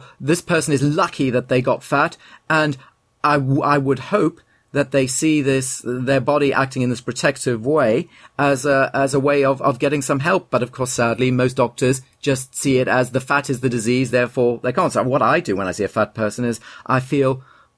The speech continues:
kind of a despair that these people are not getting the societal help they need to treat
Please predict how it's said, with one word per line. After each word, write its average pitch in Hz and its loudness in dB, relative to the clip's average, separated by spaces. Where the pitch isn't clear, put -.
kind 143 0
of 131 2
a 131 2
despair 143 0
that 131 0
these 131 0
people 135 -2
are 123 2
not 131 2
getting 123 2
the 110 -4
societal 123 -2
help 127 -2
they 123 2
need 131 2
to - -12
treat 131 -2